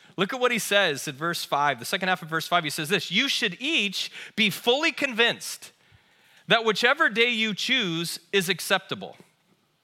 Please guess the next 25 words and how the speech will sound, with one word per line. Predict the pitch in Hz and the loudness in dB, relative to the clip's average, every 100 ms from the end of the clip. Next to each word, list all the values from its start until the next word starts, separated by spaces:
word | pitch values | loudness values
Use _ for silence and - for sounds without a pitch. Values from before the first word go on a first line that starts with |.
| _ _ _ | _ _ _
You | 196 | 2
should | 247 349 320 | 2 2 0
each | 277 339 302 202 - - - - | 2 2 2 0 -6 -8 -12 0
be | 233 | 0
fully | 170 - 269 330 339 | 0 2 2 4 2
convinced | - 294 226 233 110 - - - - _ _ _ - - | 0 0 2 2 0 -8 -12 -14 -20 _ _ _ -14 2
that | 240 | 2
whatever | 233 233 208 277 320 | 4 4 4 4 4
you're | 311 277 | 4 2
choosing | - 302 311 180 156 160 180 - _ | 0 0 0 0 0 -2 -6 -12 _
is | 233 202 | 0 0
acceptable. | 214 - 226 - 151 95 - _ _ _ _ _ _ _ | -2 2 0 0 -6 -8 -16 _ _ _ _ _ _ _
What's | 226 285 | 2 4
he | 302 | 2
saying? | 233 294 277 113 - 131 | 2 4 4 0 -6 0
You | 233 349 | 2 4
each | 254 349 370 | 4 2 2
should | - - 208 | 0 0 4
have | 240 190 147 | 4 2 2
very | 233 311 330 | 2 4 2
deep | 247 180 254 294 - 220 | 2 2 2 2 0 0
and | 220 | -2
very | 160 226 277 320 | 2 2 4 0
clear | - - 262 262 | 0 0 4 4
convictions | - 233 165 226 - - 123 85 - - | 0 -4 2 2 2 -4 -4 -8 -12 -14